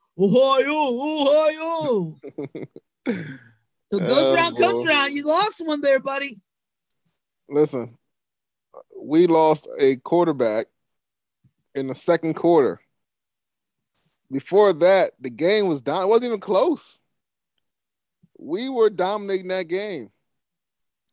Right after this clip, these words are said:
Speaker 2: Now, I don't know
Speaker 1: Shoulda,
Speaker 2: if, I don't,
Speaker 1: coulda,
Speaker 2: listen, hold
Speaker 1: woulda.
Speaker 2: on. I don't know if the backup don't get reps at practice or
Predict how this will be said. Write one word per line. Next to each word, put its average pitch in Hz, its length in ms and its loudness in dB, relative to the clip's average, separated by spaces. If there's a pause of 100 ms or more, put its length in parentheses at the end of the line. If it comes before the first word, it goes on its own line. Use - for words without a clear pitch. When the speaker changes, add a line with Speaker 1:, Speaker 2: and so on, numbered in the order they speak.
(220)
Speaker 2:
Now, 151 180 -6
I 151 140 -2
don't 208 180 0
know 196 140 6
Speaker 1:
Shoulda, 196 80 4
Speaker 2:
if, 269 80 4
I 294 60 0
don't, - 160 -12 (520)
Speaker 1:
coulda, 240 280 2
Speaker 2:
listen, 311 280 4
hold 381 160 6
Speaker 1:
woulda. - 280 6
Speaker 2:
on. - 60 -10 (300)
I 165 80 -4
don't 226 220 -2
know 220 180 0
if 190 140 -2
the 147 80 -12
backup 190 540 -4
don't 170 180 -6
get 151 140 -6
reps 139 260 -4
at 113 100 -8
practice 185 560 0 (1040)
or 135 640 -2